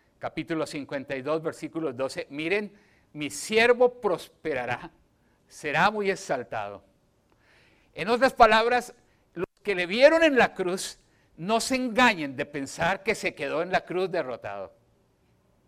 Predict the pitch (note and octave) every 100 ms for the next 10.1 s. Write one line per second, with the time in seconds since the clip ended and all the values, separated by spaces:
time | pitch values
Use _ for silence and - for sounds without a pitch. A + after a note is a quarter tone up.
0 | _ _ _ _ _ E4 E4+ E4 A#3+ D4
1 | E4 E4 D4+ A#3 - - _ _ _ _
2 | _ _ - B3+ A#3 G#3+ F#3 - D4+ D#4+
3 | - C#4+ - C4+ D4 - - _ - C4
4 | - C4+ C#4 D4 E4+ D4+ - A3+ E3+ E3
5 | D#3 - G3+ G#3+ A#3 B3+ A#3+ G#3+ F#3+ E3
6 | D#3 G#3+ B3 F#3+ D3 C4 E4 D4 A#3 A#3
7 | A3+ G3 D#3+ D#3+ G#3 G3+ G3+ E3+ C#3 F#3
8 | G#3 A3 - - D#3 F3 D3 D#3+ C#3+ D3
9 | - F#3+ G3+ F#3+ E3+ C#3+ C3+ D#3+ E3+ D#3+